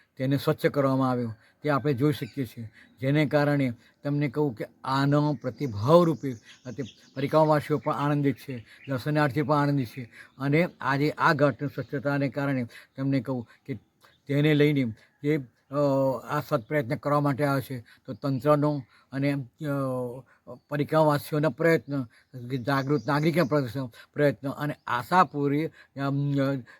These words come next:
ન્યૂઝ ચેનલના તમને કહું કે સફળ અને સુંદર રજૂઆતને ધ્યાનમાં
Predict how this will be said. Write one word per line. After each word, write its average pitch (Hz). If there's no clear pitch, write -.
ન્યૂઝ 160
ચેનલના 143
તમને 143
કહું 131
કે 139
સફળ 160
અને 151
સુંદર 143
રજૂઆતને 139
ધ્યાનમાં 131